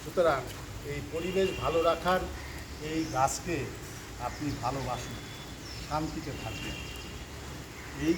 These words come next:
গাছটি আমাদের মনে শান্তি এনে দিতে পারে যদি আপনি এটিকে যত্ন করেন, ঘরে রাখুন। বেশি আলো লাগে না, বেশি পানি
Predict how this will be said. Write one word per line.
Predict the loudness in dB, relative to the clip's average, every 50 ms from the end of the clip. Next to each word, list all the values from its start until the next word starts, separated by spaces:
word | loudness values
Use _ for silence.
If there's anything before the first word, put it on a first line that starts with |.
| 6 6
গাছটি | 4 4 2 0 0 0 0 -2 -4 -6 -8 -10 -10 -10 -10 -10 -10 -10 -10 -10 -6 -4 -2
আমাদের | 0 0 0 0 0 -2 -2 -2 -2
মনে | -2 -2 -2 -2 -4 -6 -8 -10 -10 -10 -10 -10 -10 -8 -6
শান্তি | -4 -2 -2 -2 -2 0 0 0
এনে | 0 -2 -2 -4
দিতে | -4 -6 -4 -4 -4
পারে | -4 -4 -4 -6 -8 -8 -8 -10 -10 -10 -10 -10 -10 -10 -10 -10 -10 -8 -8 -6 -4
যদি | -4 -2 0 4 4 4 4 4 0 -4 -6 -4 -4 -2 -2
আপনি | -2 -2 -2 -2 -2 -2
এটিকে | -2 -4 -6 -6 -6 -6 -6 -4 -4
যত্ন | -4 -6 -6 -6 -6 -6 -6 -4
করেন, | -2 -2 0 -2 -2 -4 -6 -10 -12 -12 -12 -12 -12 -12 -10 -10 -10 -10 -10 -10 -10 -8 -8 -8 -6
ঘরে | -4 -2 -2 -2 -2 -2 -2
রাখুন। | -2 -2 -2 -2 0 0 0 0 -2 -4 -6 -8 -8 -10 -10 -10 -10 -10 -10 -10 -10 -10 -10 -10 -10 -10 -6 -4 -2
বেশি | -2 -2 0 2 4 6 6 6
আলো | 6 4 6 6
লাগে | 6 6 6 4 4 4
না, | 4 2 2 0 -4 -8 -10 -10 -12 -12 -12 -10 -10 -6 -4
বেশি | -4 -4 -2 -2 -2 -2 -2 -2
পানি | -2 0 2 4